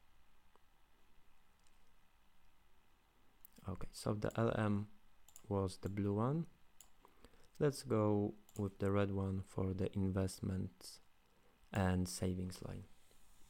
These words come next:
Okay, so in here, if the economic output is high,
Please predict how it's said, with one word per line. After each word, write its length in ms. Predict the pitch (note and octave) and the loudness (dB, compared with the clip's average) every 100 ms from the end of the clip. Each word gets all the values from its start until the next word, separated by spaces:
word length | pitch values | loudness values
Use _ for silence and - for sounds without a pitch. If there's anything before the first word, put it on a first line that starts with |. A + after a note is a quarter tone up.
| - - - - - - - - - | -20 -20 -20 -20 -20 -18 -16 -8 -4
Okay, 180 | - - | -4 -4
so 300 | - A#2+ G#2 - - - - - - - | 0 0 0 -8 -16 -14 -14 -12 -10 -2
in 120 | A2+ | 0
here, 320 | G2+ - G2 - | 2 2 2 2
if 140 | G2 | 2
the 180 | - - | 2 4
economic 840 | G#2+ G#2 G#2 A#2+ C#3+ G#2 F#2+ - - - - - | 4 4 6 6 6 4 2 -6 -12 -14 -6 2
output 760 | G2+ G2 F#2+ - G2+ F#2 - - - - - - - - - - - - | 6 6 4 0 0 0 -2 -12 -14 -16 -20 -20 -20 -20 -20 -20 -8 0
is 240 | G#2 - | 2 0
high, 460 | - G2 F#2+ G#2 | 0 2 4 4